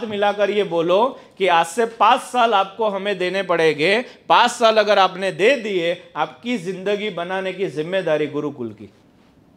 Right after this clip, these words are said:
हमारी कंपनी की। और उससे भी वो कमिटमेंट लो कि सर पाँच साल देना पड़ेगा, तब ग्रोथ होगा। कमिटमेंट लो, कमिटमेंट दो,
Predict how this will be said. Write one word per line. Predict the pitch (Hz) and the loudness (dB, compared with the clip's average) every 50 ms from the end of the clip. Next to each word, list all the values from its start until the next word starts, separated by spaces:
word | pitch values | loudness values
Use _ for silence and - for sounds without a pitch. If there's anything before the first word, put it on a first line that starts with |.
| _ _ _ _ _ _ _ - | _ _ _ _ _ _ _ -2
हमारी | 147 160 175 180 180 180 | 0 2 4 4 2 2
कंपनी | 180 - 156 151 147 143 147 139 120 | 0 0 -2 -4 -4 -6 -6 -6 -6
की। | 107 107 101 - _ _ _ _ _ _ _ _ _ _ _ _ _ _ _ _ _ _ _ _ _ _ _ _ _ _ - | -8 -10 -14 -20 _ _ _ _ _ _ _ _ _ _ _ _ _ _ _ _ _ _ _ _ _ _ _ _ _ _ 2
और | 156 160 170 | 4 4 4
उससे | 175 170 - - 240 233 | 2 2 2 4 4 6
भी | 214 226 226 | 6 6 6
वो | 220 220 | 6 6
कमिटमेंट | - 214 202 202 202 185 170 185 180 175 160 | 6 2 0 0 -2 -2 -2 -2 -2 0 2
लो | 147 147 127 110 104 - | 2 2 2 0 -2 -4
कि | 139 | -2
सर | 131 156 160 156 | 0 2 0 2
पाँच | 156 - 151 165 156 | 2 2 2 2 2
साल | - - 160 156 151 | 2 2 2 2 2
देना | 135 139 143 156 151 | 2 0 0 0 -2
पड़ेगा, | 139 131 123 123 117 117 127 175 208 - - _ _ _ _ _ _ _ _ _ _ _ _ _ _ _ _ _ _ _ _ _ _ - | -2 -2 -2 -2 -2 -2 -4 -6 -8 -12 -18 _ _ _ _ _ _ _ _ _ _ _ _ _ _ _ _ _ _ _ _ _ _ 2
तब | 175 180 160 147 | 2 2 4 2
ग्रोथ | 151 143 127 107 | 2 2 2 0
होगा। | 104 101 98 107 104 - - _ _ _ _ _ _ _ - - _ _ _ - _ _ - - - - - - - _ _ _ - - - - - - - - - - - - - - - - | -2 -8 -14 -16 -20 -20 -20 _ _ _ _ _ _ _ -20 -20 _ _ _ -20 _ _ -20 -20 -20 -20 -20 -20 -20 _ _ _ -20 -20 -20 -20 -20 -20 -20 -20 -20 -20 -20 -20 -20 -20 -4 0
कमिटमेंट | - 147 180 185 180 175 175 202 202 185 170 | 2 4 4 4 2 2 2 2 2 2 4
लो, | 156 175 190 208 233 | 4 4 6 6 4
कमिटमेंट | 233 233 - 170 170 170 170 156 165 170 165 156 | 2 0 -4 -4 -2 -2 -2 -2 -4 -4 -4 -4
दो, | 143 131 120 107 | -4 -6 -6 -6